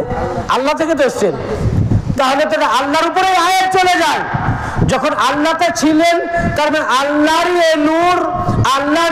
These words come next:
নিজের একটি নূরকে মুহাম্মদ রূপে পৃথিবীতে পাঠালেন।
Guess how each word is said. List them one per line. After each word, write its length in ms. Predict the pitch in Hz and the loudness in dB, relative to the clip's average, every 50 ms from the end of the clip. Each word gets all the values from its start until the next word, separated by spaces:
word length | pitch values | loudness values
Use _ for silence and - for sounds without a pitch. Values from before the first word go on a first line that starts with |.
| 302 294 | 0 0
নিজের 320 | 294 277 254 330 349 349 339 339 320 | 0 0 2 0 0 2 2 0 0
একটি 180 | 320 330 330 320 277 294 | 0 0 0 0 2 2
নূরকে 500 | 302 311 320 320 320 - - - 330 339 349 349 339 330 311 | 2 2 2 2 0 0 0 0 2 2 2 2 2 2 0
মুহাম্মদ 460 | 294 247 269 285 294 302 320 320 - 320 320 | 0 0 0 0 0 -2 -2 0 0 -2 -2
রূপে 180 | 320 320 330 311 311 | 0 0 -2 -2 0
পৃথিবীতে 540 | 320 302 247 202 285 269 294 294 - 320 339 359 359 359 359 - - - - - - | -2 -2 0 0 0 0 0 0 0 2 2 2 2 0 -2 -4 -2 -2 -2 0 0
পাঠালেন। 480 | 311 311 320 359 370 381 381 381 370 | 2 0 0 0 0 0 2 2 0